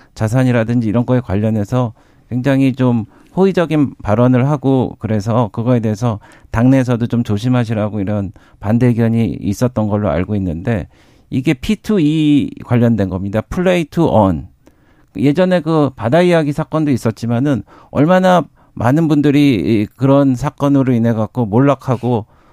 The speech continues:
어, 뭐 자살하기도 하고 그랬지 않습니까? 그래서 저는 이게 조국 사건보다 더 악성이라고 보는 게 조국, 어,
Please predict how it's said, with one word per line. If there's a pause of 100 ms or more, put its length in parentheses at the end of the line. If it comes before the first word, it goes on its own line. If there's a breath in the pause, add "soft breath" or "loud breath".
(140 soft breath)
어, (180)
뭐
자살하기도
하고
그랬지
않습니까? (300 soft breath)
그래서 (340 soft breath)
저는
이게
조국
사건보다
더
악성이라고
보는
게 (400 soft breath)
조국, (320 soft breath)
어,